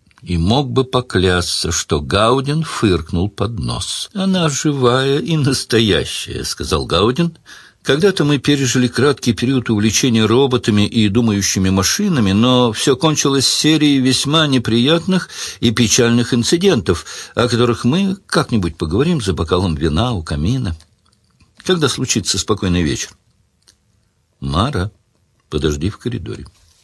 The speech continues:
Она бесшумно вышла. Сварог покрутил головой. "Вот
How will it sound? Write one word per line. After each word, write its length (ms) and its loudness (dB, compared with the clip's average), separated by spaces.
Она 220 2
бесшумно 500 2
вышла. 420 0
Сварог 640 2
покрутил 500 -2
головой. 460 2
"Вот 380 -2